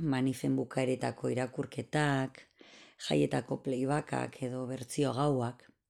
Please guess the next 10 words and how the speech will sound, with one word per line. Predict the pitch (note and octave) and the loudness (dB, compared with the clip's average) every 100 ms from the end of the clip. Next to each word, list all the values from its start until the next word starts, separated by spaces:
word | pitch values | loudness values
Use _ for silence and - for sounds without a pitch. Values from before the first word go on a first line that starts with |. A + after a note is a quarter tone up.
| _ - - - _ _ _ | _ -20 -20 -20 _ _ _
Larreba-, | C#3 C3+ C#3 C3+ - | 0 2 2 0 -2
Larrabasterrako | C#3+ C3 C3+ C3 - D#3+ E3 D3+ D3 | -2 0 0 -2 0 0 2 2 4
hondartzaniako | C#3 D3+ D3 C#3 C#3+ D3 - C#3 | 6 4 2 2 4 4 2 2
norteri | D3+ D3 D3 C3+ | 2 2 2 4
gabe | C3+ C#3+ C3+ | 2 2 2
amaitu | C3 C#3 C#3 - | 4 2 2 0
nuen | C3+ C3 C3+ C3 | 2 2 2 2
lasterketa | B2 - C3 B2+ B2 B2+ | 0 -2 -2 -2 -2 0
nudista | B2 B2 C3 - - B2+ A#2+ | 0 0 0 -2 -4 -4 0
hura. | C3+ B2 | 0 0